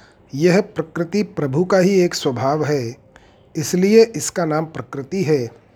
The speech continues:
इसी प्रकार परमात्मा का अंश होने से जीव को परमात्मा से भिन्न सिद्ध नहीं कर सकते,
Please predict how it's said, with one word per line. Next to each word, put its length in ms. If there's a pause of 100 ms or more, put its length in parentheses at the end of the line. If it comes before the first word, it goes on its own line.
(1900)
इसी 260
प्रकार 500
परमात्मा 720
का 160
अंश 380
होने 360
से 420 (400)
जीव 440
को 160
परमात्मा 720
से 180
भिन्न 300
सिद्ध 500 (440)
नहीं 320
कर 180
सकते, 560